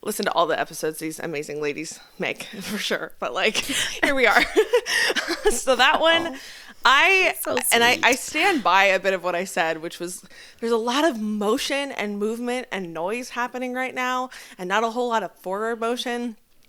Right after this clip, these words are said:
Speaker 1: But I made the very naive statement of that, like, not much is happening in the world. And then we had Afghanistan happen. And we had a lot of really, really big decisions happen that were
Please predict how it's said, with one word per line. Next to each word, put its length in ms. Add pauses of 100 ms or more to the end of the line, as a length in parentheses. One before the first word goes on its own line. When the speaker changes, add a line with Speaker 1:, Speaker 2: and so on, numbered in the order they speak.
(140)
Speaker 1:
But 160
I 80
made 200
the 100
very 320
naive 580
statement 540
of 180
that, 180
like, 180
not 320
much 200
is 120
happening 400
in 80
the 80
world. 400 (420)
And 120
then 100
we 180
had 160
Afghanistan 680
happen. 460 (340)
And 100
we 120
had 140
a 40
lot 280
of 160
really, 260
really 240
big 280
decisions 500
happen 460 (380)
that 480
were 380